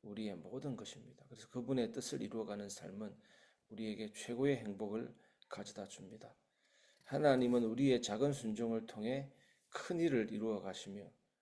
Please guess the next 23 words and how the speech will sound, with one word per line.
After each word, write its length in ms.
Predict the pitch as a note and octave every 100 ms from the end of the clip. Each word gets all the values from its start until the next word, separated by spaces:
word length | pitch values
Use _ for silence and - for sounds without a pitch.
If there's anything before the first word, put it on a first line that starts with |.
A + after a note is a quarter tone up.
| _ _
그 180 | A2+
일을 340 | A2 G#2+ A#2 A2+
통해 440 | - A2+ C#3 C#3+ - _ -
우리는 300 | G#2 A2+ G#2
더욱 360 | C#3 C#3+ -
하나님과 580 | C#3+ C#3 B2+ A2+ A2 G#2
가까워지고 960 | - - - C3+ B2+ G2+ - - G2 F2 _ _ _ _ _ _
하나님께서 580 | B2 B2+ B2 A#2+ G#2
맡긴 360 | G#2+ G#2 A2 G#2+
사명을 440 | - - G2+ G#2
온전히 480 | F#2+ G2+ G2+ A#2+ A#2
감당하게 560 | G2 F#2+ G#2+ G#2 F#2+ G#2+
됩니다. 420 | F#2 F2 - - _ _ _ _ _ _ -
오늘 440 | A#2 A2 A#2 B2+ - _ _
그 120 | - A2+
하나님의 680 | C3+ C#3 B2+ A#2 G#2+ G2+
뜻을 320 | A2+ - A2
찾고 560 | - - - G2+ F#2+ - _ _ _ -
인도받는 720 | A2+ G#2+ G#2+ F2 G2 G2 - _ _ _ _ -
귀중한 400 | - G#2 A2 A2
날 220 | G2+ F#2+
되시기 360 | G2+ - G#2+ F#2+
바랍니다. 560 | F#2+ F#2+ G2 G#2+ -